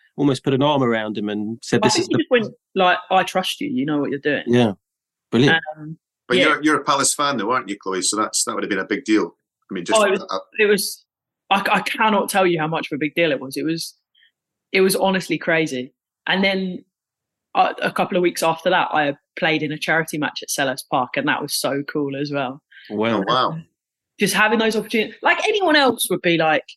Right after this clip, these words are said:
Speaker 2: "Who cares?" You know? But then I'm, like, walking onto Selhurst Park pitch next to Sam Togwell going, "Well, I've really made it. I've,
Speaker 3: <laughs>
Speaker 2: I've really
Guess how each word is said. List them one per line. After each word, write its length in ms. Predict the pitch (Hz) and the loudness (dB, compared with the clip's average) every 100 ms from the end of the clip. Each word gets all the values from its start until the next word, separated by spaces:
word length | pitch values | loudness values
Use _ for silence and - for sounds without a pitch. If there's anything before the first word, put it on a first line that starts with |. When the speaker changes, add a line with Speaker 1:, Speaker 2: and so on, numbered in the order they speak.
| _ _ 214 | _ _ -2
Speaker 2:
"Who 160 | 214 208 | 0 0
cares?" 760 | - 156 151 135 127 143 - _ | 0 0 0 -2 -6 -10 -18 _
You 100 | 147 | 0
know? 260 | 151 165 208 - _ - | 2 2 0 -8 _ -4
But 120 | - 220 | 2 4
then 140 | 220 | 4
I'm, 240 | 233 233 | 4 4
like, 260 | 208 202 185 | 4 2 2
walking 300 | 196 190 180 | -2 -2 -2
onto 200 | 180 180 | -2 -2
Selhurst 380 | 175 170 165 - | 0 0 0 0
Park 240 | 175 160 - | 0 0 0
pitch 300 | 190 - 190 | -4 -2 -4
next 260 | 165 - | -4 -4
to 80 | 175 | -8
Sam 400 | - 170 160 165 | -2 0 0 -2
Togwell 520 | - 175 170 139 139 | -2 -2 -2 -2 -4
going, 300 | 135 127 123 - 135 - - - | -4 -8 -8 -14 -20 -20 -20 -10
"Well, 120 | - | -6
I've 160 | 156 165 | -4 -2
really 360 | 175 165 143 | 0 2 2
made 280 | 139 147 143 | -2 -2 -2
it. 120 | - - _ _ - | -4 -8 _ _ -4
I've, 560 | - - - - - 127 | -2 -2 -6 -4 -2 0
Speaker 3:
<laughs> 40 | |
Speaker 2:
I've 240 | 160 160 165 | 0 0 -2
really 280 | 165 156 | -4 -4